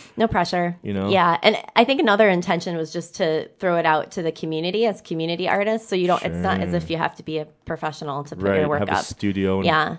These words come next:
Speaker 2: yeah, dark room
Speaker 1: Um,
Speaker 2: and feel some angst.
Speaker 1: Right. So there's, but there's been a really cool mix of,
Speaker 2: That's
Speaker 1: of
Speaker 2: neat.
Speaker 1: people.
Speaker 2: That's
Speaker 1: Mm-hmm.
Speaker 2: neat.
Speaker 1: Yeah.
Speaker 2: I, I just, uh, so what's your, so you're, so you've been doing photography for four years, and then
Speaker 1: Yeah.
Speaker 2: all of a sudden you're like, "Ah,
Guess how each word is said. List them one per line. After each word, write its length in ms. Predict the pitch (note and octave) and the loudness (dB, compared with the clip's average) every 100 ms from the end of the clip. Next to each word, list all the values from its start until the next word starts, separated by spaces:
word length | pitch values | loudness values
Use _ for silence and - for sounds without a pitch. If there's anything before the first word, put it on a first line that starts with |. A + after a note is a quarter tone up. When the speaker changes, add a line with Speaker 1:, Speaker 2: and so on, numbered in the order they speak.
| - | -8
Speaker 2:
yeah, 200 | F#2 F2 | -8 -6
dark 220 | - F2 F2 | -4 -4 0
room 80 | |
Speaker 1:
Um, 240 | F2 F#2 F2+ | 0 0 -2
Speaker 2:
and 280 | E2+ E2 - | -6 -10 -10
feel 200 | - F#2+ | -8 -6
some 160 | - | -6
angst. 520 | - F2+ F2+ - - G#3 | -8 -6 -8 -10 -4 2
Speaker 1:
Right. 420 | A#3 F#3 D3+ - - | 4 2 0 -4 2
So 160 | A#3+ | 6
there's, 160 | A#3 C4+ | 6 6
but 200 | C4+ A#3+ | 2 4
there's 180 | C4+ - | 4 4
been 100 | C#4+ | 2
a 120 | C4+ | 0
really 200 | C4+ C4+ | 0 -2
cool 240 | - A#3+ | -2 0
mix 540 | A3+ G3 - - - - | 2 0 -2 -6 -12 -4
of, 120 | D#3+ | -2
Speaker 2:
That's 180 | F3+ - | -4 -2
Speaker 1:
of 140 | - | -2
Speaker 2:
neat. 100 | F#2 | -2
Speaker 1:
people. 480 | A#2+ - C3+ C#3 E3+ F#3+ | -4 -4 -2 -2 -4 -8
Speaker 2:
That's 220 | - F2+ | -6 -4
Speaker 1:
Mm-hmm. 80 | E3 | -2
Speaker 2:
neat. 220 | G2+ F2+ - _ _ | -4 -6 -10 _ _
Speaker 1:
Yeah. 140 | - - | -18 0
Speaker 2:
I, 160 | B2 C#3+ | 4 6
I 100 | C#3 | 4
just, 280 | C3+ D3 - - | 4 0 -2 4
uh, 340 | B2 A#2+ - | 8 8 6
so 300 | - - B2 | 0 4 6
what's 380 | A#2 B2 C#3 - | 6 4 2 2
your, 420 | C#3+ C#3 B2+ - _ - - _ _ _ | 4 6 4 0 _ -20 -20 _ _ _
so 200 | - C3 | -2 2
you're, 260 | B2+ D#3 | 4 2
so 160 | - C#3 | 0 0
you've 80 | C3+ | 2
been 100 | E3+ | 4
doing 160 | E3+ | 4
photography 520 | D3 - - B2 C#3 C3+ | 4 -2 4 4 4 0
for 100 | A2 | -6
four 220 | - A#2+ | 0 2
years, 280 | G#2 F#2+ F#2+ | 4 2 0
and 120 | G2+ | 2
then 80 | G2+ | 2
Speaker 1:
Yeah. 120 | E3+ | 2
Speaker 2:
all 80 | G#2 | 2
of 60 | G#2 | 2
a 40 | |
sudden 200 | - G#2+ | 0 -2
you're 100 | F#2 | -2
like, 80 | F2+ | 2
"Ah, 260 | A#3+ A#3+ | 6 6